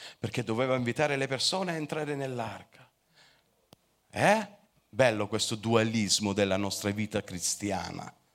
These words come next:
A volte non ci pensiamo noi. Noi non siamo soltanto persone che vanno in chiesa. Ognuno di, di noi, te, me, tutti quanti noi,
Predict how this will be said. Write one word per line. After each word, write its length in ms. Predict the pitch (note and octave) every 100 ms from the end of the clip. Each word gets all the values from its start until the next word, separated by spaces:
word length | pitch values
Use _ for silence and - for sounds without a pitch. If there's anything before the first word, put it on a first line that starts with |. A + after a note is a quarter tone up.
| _ _ -
A 80 | A#2+
volte 240 | C3 E3
non 180 | D3+ C#3
ci 140 | C3
pensiamo 640 | A#2 G#2 - D#3+ D3+ G2 F2+
noi. 320 | F2+ E2+ - _ - _ _ _ _ _
Noi 160 | - C#3
non 140 | B2+
siamo 240 | A#2+ C3+ A2
soltanto 460 | A2 F#2 A2+ G#2
persone 340 | G2 - A#2 G#2
che 100 | G2+
vanno 220 | G#2+ G2+
in 80 | G2+
chiesa. 420 | - B2+ F2 F2 - - - _
Ognuno 400 | - A2+ C3+ D3
di, 280 | A2+ A2+ - -
di 200 | F#2+ G2
noi, 480 | B2 A#2+ E2+ D#2+ - - - _
te, 260 | A#2 A2+ F2+
me, 280 | G#2+ G2+ F2+
tutti 220 | C#3 -
quanti 260 | C3+ B2
noi, 140 | A#2